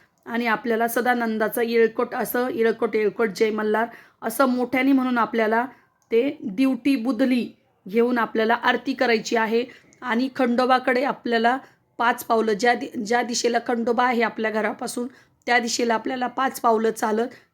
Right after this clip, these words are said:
खंडोबाच्या दिशेने आपल्याला भंडारा खोबरं उधळायचं आहे, म्हणजे आपला प्रसाद तो देवापर्यंत पोचलेला असतो असं म्हणतात. आता खंडोबा,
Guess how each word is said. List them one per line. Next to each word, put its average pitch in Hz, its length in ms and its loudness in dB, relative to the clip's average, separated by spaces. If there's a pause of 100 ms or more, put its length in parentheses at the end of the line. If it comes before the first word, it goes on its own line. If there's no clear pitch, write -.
(120)
खंडोबाच्या 233 500 2
दिशेने 226 300 -2
आपल्याला 226 280 -2
भंडारा 220 520 2
खोबरं 220 260 2
उधळायचं 240 580 2
आहे, 220 280 -2 (380)
म्हणजे 214 240 -2
आपला 214 280 0
प्रसाद 233 360 -2 (120)
तो 262 80 -2
देवापर्यंत 208 640 0
पोचलेला 240 600 0
असतो 226 480 -2 (380)
असं 208 240 -2
म्हणतात. 208 380 -2 (440)
आता 247 300 -6
खंडोबा, 247 520 2